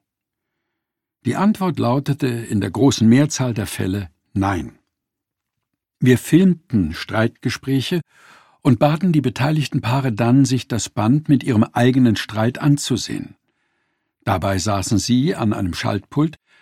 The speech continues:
an dem sie an einer Wählscheibe drehen konnten, um ihre Zuordnung einer jeden Einheit des Streits in die beiden Kategorien Absicht und Wirkung vorzunehmen.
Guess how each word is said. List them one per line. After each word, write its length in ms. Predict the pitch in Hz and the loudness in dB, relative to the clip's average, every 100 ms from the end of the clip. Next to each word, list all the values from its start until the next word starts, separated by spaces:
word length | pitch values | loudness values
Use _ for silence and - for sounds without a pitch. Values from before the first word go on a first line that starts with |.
| _ _ | _ _
an 140 | 123 120 | 2 6
dem 240 | 151 165 | 6 6
sie 240 | 131 143 | 4 2
an 120 | - 123 | 2 0
einer 280 | 117 120 | 4 2
Wählscheibe 580 | 113 156 175 - 113 107 | 4 0 0 -2 -4 -4
drehen 380 | 101 113 120 123 | -2 2 4 4
konnten, 400 | - 143 143 147 | 2 -2 0 -2
um 160 | 143 135 | 0 0
ihre 360 | 185 165 139 | 0 0 0
Zuordnung 960 | 120 - 233 240 117 101 - 95 87 90 | -4 -4 -4 -4 -4 -6 -4 -4 -2 -4
einer 420 | 95 92 92 78 | -4 -4 -4 -8
jeden 340 | 85 120 113 | 0 2 2
Einheit 480 | - 104 135 113 113 | 0 2 4 2 -2
des 120 | 98 | -6
Streits 520 | - - 104 123 151 - _ _ _ | -8 -4 -2 -2 -4 -12 _ _ _
in 160 | 156 143 | 4 4
die 60 | |
beiden 300 | 120 131 147 | 4 2 2
Kategorien 640 | 143 127 135 120 101 135 139 | 2 0 -2 -2 0 0 0
Absicht 640 | - 117 - - 139 - | -2 -4 -4 0 0 0
und 200 | 131 104 | -2 -2
Wirkung 460 | 101 120 113 123 101 | 2 2 2 -2 -2
vorzunehmen. 800 | - - - - 73 - - | -4 -12 -12 -10 -8 -8 -10